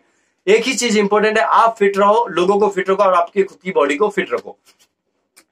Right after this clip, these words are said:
तो भाई कोरोना वायरस में मैंने बहुत चीज सीखा। मतलब लोग, कल मैं ऐसा एक video देख रहा था, मतलब लोग यार बिना, बिना गाड़ी का यार पैदल दूर दूर जा रहे हैं, मतलब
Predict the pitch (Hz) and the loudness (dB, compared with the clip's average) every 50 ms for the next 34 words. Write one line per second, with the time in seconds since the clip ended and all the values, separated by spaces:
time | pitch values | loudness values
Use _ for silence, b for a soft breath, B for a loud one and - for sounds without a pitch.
0 | _ _ _ _ _ - 185 185 202 214 214 - 196 196 196 202 220 214 208 202 | _ _ _ _ _ -4 0 2 2 2 2 2 2 2 4 4 4 4 4 4
1 | 196 208 202 196 214 214 202 208 208 208 - 160 165 190 226 202 - 208 208 196 | 2 2 0 -2 -2 -2 0 0 0 -2 0 2 2 2 2 0 0 -4 -4 -4
2 | - 180 - 185 190 190 185 185 196 208 196 - 170 190 214 214 208 _ _ _ | -4 -6 -4 -2 -2 0 0 0 0 -2 -2 -2 -2 -2 -2 -2 -4 _ _ _
3 | _ _ _ _ _ _ - 185 202 202 214 208 190 190 - 226 226 202 190 170 | _ _ _ _ _ _ -4 -2 0 2 2 0 0 0 0 0 -2 -2 -2 -4
4 | 165 - 190 214 202 185 165 170 185 - - 202 196 208 214 233 247 202 190 - | -4 -2 -2 -2 -2 -2 -4 -4 -6 -6 -4 -2 -2 -2 -2 -2 -4 -4 -4 -2
5 | 208 233 240 226 240 240 247 220 190 _ _ _ - 180 185 240 233 - - _ | -2 -2 -2 -4 -6 -6 -8 -8 -14 _ _ _ -6 -2 -2 0 -2 -2 -4 _
6 | _ _ _ _ _ _ _ _ _ _ _ _ 147 208 233 269 277 233 190 170 | _ _ _ _ _ _ _ _ _ _ _ _ -6 -4 -2 -2 0 0 0 0
7 | 180 196 214 233 226 240 233 233 220 226 226 226 _ - 175 180 185 190 220 202 | 0 0 0 -2 -2 0 0 2 2 0 0 -2 _ -2 -2 0 0 0 0 -2
8 | 196 - 165 180 196 208 202 185 185 185 185 - 165 156 156 156 160 160 165 170 | -2 -2 -2 0 0 0 0 -2 -2 -2 -2 0 0 0 0 0 -2 -4 -4 -2
9 | 190 208 202 | -2 -2 -2